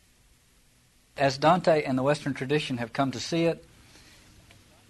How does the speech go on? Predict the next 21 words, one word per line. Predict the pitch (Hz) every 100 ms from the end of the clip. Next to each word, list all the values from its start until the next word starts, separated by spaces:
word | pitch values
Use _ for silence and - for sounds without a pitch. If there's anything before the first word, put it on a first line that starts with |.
| - - _ -
we | 151
are | 151
given | 139 180 190 180
to | 147
lives | 143 147 151 143 127
that | 131
are | 127 123 123
perversions | - 120 139 208 175 147 113 104 101 - -
of | 123 120
the |
fundamental | - 156 160 147 135 127 127 120
impulse | 131 127 110 107 -
to | 107
love. | 98 92 - - - _ - _ - - - - - - _ _ _ _ _ _ - - - _ _ _ _ _ _ _
And | 151
the | 165
way | 185 214
back | 185 226 254 - - - -
from | - 151 147
those | 143 123 - - -
lives | 131 123 104 123 151 -